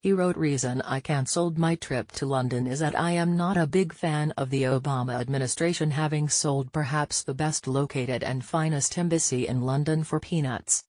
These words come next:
only to build a new one in an off location for one point two billion dollars. Bad deal.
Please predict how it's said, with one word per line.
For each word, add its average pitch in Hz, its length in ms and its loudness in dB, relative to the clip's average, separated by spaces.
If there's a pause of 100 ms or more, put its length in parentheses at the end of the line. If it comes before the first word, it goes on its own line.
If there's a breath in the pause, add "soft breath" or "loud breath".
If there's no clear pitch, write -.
(120)
only 151 320 2
to 135 120 -2
build 135 260 0
a 131 60 2
new 151 200 4
one 135 380 0
in 143 140 -2
an 110 120 -2
off 156 260 -2
location 139 640 0
for 135 160 0
one 135 380 -2
point 147 320 -2
two 196 180 0
billion 165 480 2
dollars. 143 600 -2 (380)
Bad 147 420 0
deal. 135 420 -2